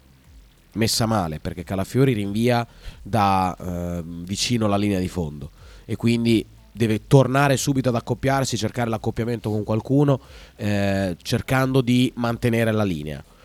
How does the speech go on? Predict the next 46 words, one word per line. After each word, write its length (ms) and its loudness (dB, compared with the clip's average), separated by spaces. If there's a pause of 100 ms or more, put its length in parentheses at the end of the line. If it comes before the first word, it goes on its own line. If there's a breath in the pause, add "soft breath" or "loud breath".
(360 loud breath)
Eh, 500 -4
quindi 460 -4
Saelemaekers 880 2
non 380 4
trova 280 4
il 80 0
pallone 300 0
di 100 -4
testa, 640 -4
lui 180 -4
salta, 580 -2
non 180 -10
la 100 -8
trova, 420 -6 (500 loud breath)
la 80 -6
palla 240 4
la 100 0
recupera 360 -2
la 100 -2
Fiorentina, 540 -4
in 80 -2
quel 160 -2
momento 300 -4
il 60 -6
Bologna 400 -2
si 160 -4
trova 220 0
in 60 0
una 120 -4
situazione 680 -4 (460 soft breath)
molto, 560 4
molto 280 -4
scomoda, 480 0
perché 260 -8
poi 160 0
non 160 -2
è 40 -2
abituata 520 -2
da, 160 -4
a 120 -8
difendere 400 -6
in 60 -14
quel 140 -6
modo 220 -8
il 60 -8
Bologna. 420 -8